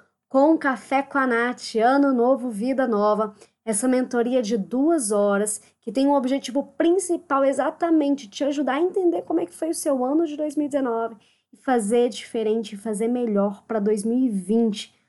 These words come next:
Você já sai com um plano de ação e um planner exclusivo também.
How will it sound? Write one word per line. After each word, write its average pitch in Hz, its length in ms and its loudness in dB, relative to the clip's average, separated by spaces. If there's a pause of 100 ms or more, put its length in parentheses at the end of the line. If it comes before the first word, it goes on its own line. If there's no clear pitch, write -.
(140)
Você - 160 -6
já 262 120 0
sai 269 140 -2
com 247 100 -2
um 220 80 0
plano 269 360 2
de 262 80 0
ação 277 360 -2
e 285 80 4
um 302 60 4
planner 254 440 0
exclusivo 269 640 -2
também. 233 640 0